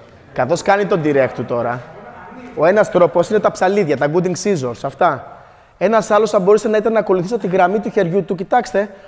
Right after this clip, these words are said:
όσο γρήγορα και να πηγαίνει αυτό το χέρι, ξεκινάμε μηδέν ταχύτητα, ένα, δύο, εκατό. Όσο πιο πίσω στο σημείο περιστροφής, τόσο πιο αργά πηγαίνει. Τόσο το μάτι μου πιο εύκολα το κόβει.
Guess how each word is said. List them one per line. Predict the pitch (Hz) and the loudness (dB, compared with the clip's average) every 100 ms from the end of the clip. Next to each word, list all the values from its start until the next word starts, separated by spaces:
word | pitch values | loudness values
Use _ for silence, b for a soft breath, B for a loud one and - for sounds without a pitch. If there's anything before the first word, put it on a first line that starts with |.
| B | B
όσο | 175 196 233 | 0 2 2
γρήγορα | 226 247 254 | 2 4 4
και | 233 | 4
να | 226 | 2
πηγαίνει | 214 233 | 2 2
αυτό | 233 | 2
το | 220 | 0
χέρι, | - 190 175 214 254 | 4 4 4 2 -2
ξεκινάμε | - 185 214 220 180 | -2 0 0 2 2
μηδέν | 170 160 196 226 | 2 2 2 2
ταχύτητα, | 196 165 180 175 196 202 | 0 0 -2 -4 0 4
ένα, | 180 208 185 | 4 2 0
δύο, | 165 214 | 0 0
εκατό. | 208 196 180 202 151 - - _ _ _ _ _ _ _ - | 0 -4 -4 -6 -8 -14 -20 _ _ _ _ _ _ _ -10
Όσο | 220 214 | -8 -6
πιο | 214 | -6
πίσω | 214 233 | -4 -6
στο | 226 208 | -8 -8
σημείο | 208 220 | -4 -2
περιστροφής, | 220 196 - 180 - 180 202 - b b b b _ _ | 0 -2 -2 -6 -2 -4 -4 -10 b b b b _ _
τόσο | 220 240 | -10 -6
πιο | 247 | -4
αργά | 233 247 | -2 -2
πηγαίνει. | 233 160 135 120 B B - | -4 -6 -8 -10 B B 2
Τόσο | 247 254 | 2 4
το | 262 | 4
μάτι | 240 247 247 220 | 4 4 4 2
μου | 247 | 0
πιο | - 254 | 2 2
εύκολα | 247 254 | 4 0
το | 233 | -2
κόβει. | 208 247 175 135 | 2 2 2 -4